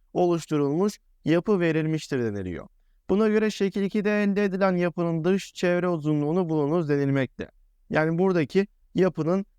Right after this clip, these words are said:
çevre uzunluğu bizden istenilmekte. Şimdi nasıl bulacağız? Şöyle, öncelikle bize burada tuğlaların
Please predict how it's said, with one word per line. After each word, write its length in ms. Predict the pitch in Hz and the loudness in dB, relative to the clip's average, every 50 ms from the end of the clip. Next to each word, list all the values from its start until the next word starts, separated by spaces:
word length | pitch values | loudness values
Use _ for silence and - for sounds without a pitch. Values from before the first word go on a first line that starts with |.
| _ _ | _ _
çevre 340 | - - 180 170 175 175 180 | -4 0 0 2 2 2 0
uzunluğu 480 | 180 170 147 143 147 143 147 165 175 156 | 0 0 0 0 0 2 2 0 0 0
bizden 320 | 151 139 127 127 156 160 | 0 0 0 0 0 0
istenilmekte. 760 | 156 147 - 151 143 139 139 135 139 135 - _ - - - - _ - - _ _ - | -2 -2 -2 -4 -4 -2 -2 -2 -2 -2 -4 _ -10 -12 -12 -14 _ -20 -20 _ _ -8
Şimdi 200 | - - 190 196 | -4 -2 0 0
nasıl 300 | 208 208 - - 226 202 | 0 0 0 -2 -2 0
bulacağız? 380 | 202 175 151 139 165 190 190 | 0 0 0 0 0 0 0
Şöyle, 320 | - - 208 196 175 151 156 | -2 -2 0 0 2 2 0
öncelikle 340 | 180 196 202 202 196 202 | 0 0 -2 -2 -4 -4
bize 240 | 185 190 202 202 185 | -2 -2 -2 -2 -2
burada 300 | 196 202 175 160 180 196 - _ _ _ _ - | -2 -2 -2 0 -2 -2 -2 _ _ _ _ -6
tuğlaların 640 | - 214 208 196 190 180 165 156 160 196 202 185 | -2 0 2 2 2 2 2 2 2 0 0 -2